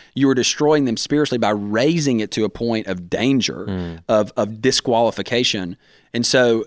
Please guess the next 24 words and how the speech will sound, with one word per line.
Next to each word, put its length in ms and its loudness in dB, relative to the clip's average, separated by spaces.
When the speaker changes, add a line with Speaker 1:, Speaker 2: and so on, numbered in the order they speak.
Speaker 1:
the, 320 -4
the 240 0
real 360 4
issue 360 2
here 420 -2
is 160 2
we've 340 0
got 300 2
to 80 0
be 140 2
able 160 2
to 100 -2
place 400 -2
these 240 0
things 360 0
in 200 -2
those 180 2
categories, 680 0
know 240 4
where 100 4
Speaker 2:
Mm-hmm. 80 4
Speaker 1:
they 140 4
are, 340 2
Speaker 2:
Mm-hmm. 440 -6